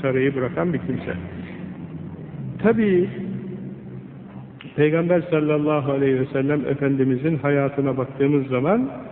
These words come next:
onun da çok sade bir hayat yaşadığını görüyoruz. Biliyoruz, eşyalarının miktarını biliyoruz. Kendisine bir kere çok böyle bir rahat döşek getirdiler.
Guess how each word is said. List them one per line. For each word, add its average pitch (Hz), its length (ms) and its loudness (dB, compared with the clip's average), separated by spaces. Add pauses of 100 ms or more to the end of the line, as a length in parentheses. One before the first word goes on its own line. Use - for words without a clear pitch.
(400)
onun 180 280 6
da 156 100 8 (180)
çok 220 140 6 (220)
sade 147 420 2
bir 135 100 4
hayat 139 380 2
yaşadığını 135 500 2
görüyoruz. 127 560 4 (1080)
Biliyoruz, 156 540 6 (380)
eşyalarının 147 760 2 (180)
miktarını 143 600 0
biliyoruz. 135 600 -6 (840)
Kendisine 160 440 2
bir 165 60 0
kere 156 280 2
çok 156 240 0
böyle 143 240 4
bir 139 100 4
rahat 151 300 2
döşek 143 360 -2
getirdiler. 127 640 0